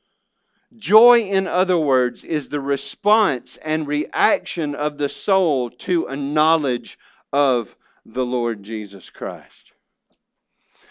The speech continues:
So the great joy the angel said the message would bring is embraced and found through a knowledge of the Lord Jesus Christ. A knowing about Him, yes, from how He's revealed in Scripture,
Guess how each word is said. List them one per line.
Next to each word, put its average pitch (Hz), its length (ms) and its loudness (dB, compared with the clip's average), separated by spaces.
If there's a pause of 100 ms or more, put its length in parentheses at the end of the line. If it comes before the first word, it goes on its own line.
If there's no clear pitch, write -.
(200)
So 165 140 4
the 147 160 0
great 170 440 2
joy 196 300 4
the 156 220 0
angel 180 300 0
said 196 260 0
the 139 80 -2
message 170 420 2
would 139 300 -8
bring 175 360 2
is 160 260 0
embraced 170 680 0
and 160 260 -4
found 190 520 0
through 190 380 0
a 151 120 -6
knowledge 170 640 -2 (400)
of 156 280 4
the 151 100 -2
Lord 143 260 -2
Jesus 123 460 -8
Christ. 147 460 -4
A 139 60 -2
knowing 175 360 2
about 180 420 2
Him, 208 240 -2
yes, 185 360 2
from 147 200 -8
how 147 240 -2
He's 170 180 -2
revealed 160 440 -2
in 139 100 -6
Scripture, 190 460 -6